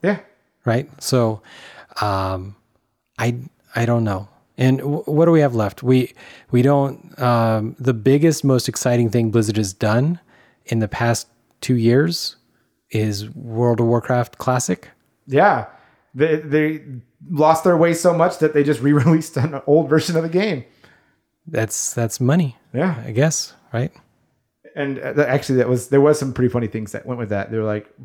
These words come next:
Speaker 1: people reporting bugs, and they're like, "This isn't a bug. This is how the game was built. You wanted it exactly the same way it was built. This is how it was built. There you go."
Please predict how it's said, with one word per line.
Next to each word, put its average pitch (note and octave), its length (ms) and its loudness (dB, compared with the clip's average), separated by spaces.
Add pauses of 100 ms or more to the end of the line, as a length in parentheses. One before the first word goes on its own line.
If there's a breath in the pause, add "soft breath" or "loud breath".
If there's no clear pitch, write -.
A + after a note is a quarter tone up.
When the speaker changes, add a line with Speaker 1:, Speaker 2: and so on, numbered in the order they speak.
Speaker 1:
people C3 200 -4
reporting A#2 440 -2
bugs, A2 340 -6
and A2+ 80 -8
they're G#2+ 80 -6
like, G#2 180 -6
"This C3+ 200 -4
isn't F3 180 0
a D3+ 60 -2
bug. D3 280 0
This C#3+ 200 -4
is C3+ 60 -4
how D3+ 100 0
the D3 100 -4
game C#3 220 0
was C#3+ 100 0
built. D3+ 260 0
You A#2+ 120 0
wanted B2 240 0
it C3 100 0
exactly C3+ 400 0
the C3 80 -6
same C#3+ 220 0
way D3 100 2
it D#3 60 -4
was C#3+ 100 -6
built. E3+ 400 0
This A#2+ 180 -8
is B2 120 -2
how C3 160 2
it D#3+ 60 0
was D3 80 -6
built. F3+ 300 0
There B2 140 -4
you D3+ 60 -2
go." F3 260 2